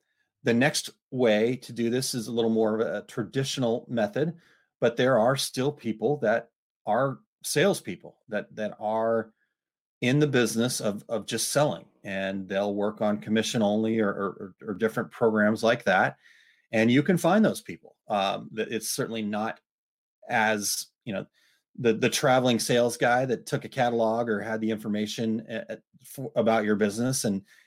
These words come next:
and pounded the road aren't as readily available as they used to be, but there are still people like that. Or you could, you know, put an ad in, in your local paper to hire a salesperson.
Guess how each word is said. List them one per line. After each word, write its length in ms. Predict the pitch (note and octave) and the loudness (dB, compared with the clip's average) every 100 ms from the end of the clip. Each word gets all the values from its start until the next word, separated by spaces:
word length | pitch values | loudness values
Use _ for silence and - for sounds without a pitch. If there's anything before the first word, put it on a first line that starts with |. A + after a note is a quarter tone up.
| _ | _
and 320 | G#2+ G2 G2 - _ | -2 0 -2 -6 _
pounded 380 | - A#2 A#2+ G#2+ | -2 2 2 2
the 80 | |
road 460 | G2 G2+ G#2 D3 E3 - - _ _ _ _ _ _ | 2 4 4 4 2 -2 -20 _ _ _ _ _ _
aren't 320 | A2+ G#2+ G#2+ | 2 2 0
as 240 | - G#2+ F#2+ | 0 0 2
readily 420 | G2 A#2+ C3+ C#3+ | 2 4 4 4
available 360 | C#3+ D3 D#3 | 4 4 4
as 100 | D#3 | 2
they 80 | B2 | 2
used 280 | G#2 A2 - | 0 0 -2
to 80 | E3+ | -2
be, 240 | G3 A3+ - _ _ _ | -2 -2 -6 _ _ _
but 120 | D#3+ D#3+ | -4 0
there 180 | E3+ | 0
are 140 | D#3 D#3+ | 0 0
still 240 | - E3 | -2 -4
people 280 | - F#3 F3 | -2 -2 2
like 140 | G2+ | 2
that. 120 | F#2+ G2 | 2 4
Or 120 | B2+ | 6
you 140 | E3 | 4
could, 200 | E3 D#3+ D#3+ | 2 -2 0
you 100 | B2 | 0
know, 160 | C3+ - _ | -2 -6 _
put 140 | - | -2
an 100 | C#3+ | 2
ad 300 | C#3+ C#3+ C#3+ | 2 2 2
in, 200 | D3 D3 - | 2 0 -2
in 140 | C#3+ | -2
your 120 | D3 | 0
local 240 | C#3+ C#3 - | 0 -2 -4
paper 320 | D#3 D#3 D3+ | -4 -2 -4
to 80 | A#2+ | -4
hire 300 | B2+ C3+ C3+ | -2 -4 -4
a 40 | |
salesperson. 680 | - C#3 D3+ - G#2 - | -2 -2 -4 -4 -4 -4